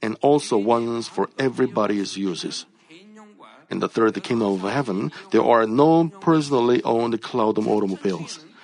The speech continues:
There are only ones for public use. Only in New Jerusalem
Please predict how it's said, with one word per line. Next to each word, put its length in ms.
There 100
are 160
only 320
ones 460
for 180
public 420
use. 380
Only 380
in 240
New 180
Jerusalem 680